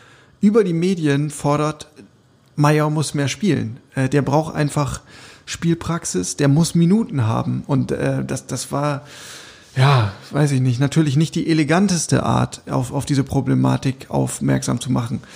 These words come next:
Ich kann das natürlich verstehen und das ist in der Sache ja auch völlig richtig, aber was soll denn ein Trainer jetzt machen oder ein Manager? Sagen, ähm, ja, stimmt,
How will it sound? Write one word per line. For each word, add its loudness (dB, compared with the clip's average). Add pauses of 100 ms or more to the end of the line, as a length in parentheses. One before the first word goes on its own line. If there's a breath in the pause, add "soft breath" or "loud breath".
(300 loud breath)
Ich 0
kann 4
das 2
natürlich 0
verstehen 0
und -2
das -2
ist -4
in -4
der 2
Sache 0
ja 2
auch -4
völlig -2
richtig, -2
aber 4
was -2
soll 0
denn 0
ein -6
Trainer 2
jetzt 0
machen -2
oder 2
ein 2
Manager? 0 (380 loud breath)
Sagen, 2
ähm, 0
ja, -2 (840 soft breath)
stimmt, 0